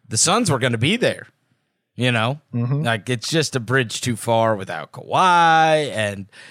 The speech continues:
Speaker 1: you know, how many times is Reggie Jackson gonna be awesome and Paul George gonna be aw-,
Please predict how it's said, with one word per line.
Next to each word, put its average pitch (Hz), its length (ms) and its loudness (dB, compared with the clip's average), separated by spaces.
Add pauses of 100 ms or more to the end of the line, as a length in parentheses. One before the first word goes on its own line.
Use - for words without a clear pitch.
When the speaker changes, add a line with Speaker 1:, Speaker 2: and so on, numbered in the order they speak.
(260)
Speaker 1:
you 127 140 -2
know, 110 80 -6
how 147 200 -2
many 127 220 -6
times 139 420 -2
is 98 160 -6
Reggie 123 360 2
Jackson 131 520 2
gonna 135 180 2
be 127 160 2
awesome 135 600 2 (260)
and 123 300 2
Paul 131 240 4
George 151 480 2
gonna 147 160 2
be 135 160 2
aw-, 131 60 4